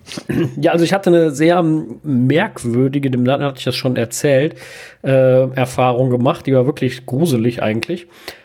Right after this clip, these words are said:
Denn ich habe Folgendes gemacht. Ich habe den AirTag natürlich an meinem iPhone gehalten und dann als Schlüssel, äh, erstmal, ähm, gekennzeichnet,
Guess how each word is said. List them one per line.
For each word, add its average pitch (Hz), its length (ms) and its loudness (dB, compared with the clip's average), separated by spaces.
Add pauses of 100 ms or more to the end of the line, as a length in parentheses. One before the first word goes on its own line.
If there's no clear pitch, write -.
(160)
Denn 131 340 4
ich 131 160 -2
habe 135 200 4
Folgendes 135 420 0
gemacht. 127 320 0
Ich 123 100 0
habe 123 100 -2
den 113 140 0
AirTag 120 320 -2
natürlich 120 380 -2
an 113 60 -4
meinem 110 180 0
iPhone 135 280 -2
gehalten 117 440 -2
und 107 180 -2
dann 104 100 0
als - 140 0
Schlüssel, 127 840 2
äh, - 60 -14
erstmal, 117 600 2
ähm, 113 280 2 (720)
gekennzeichnet, 135 960 0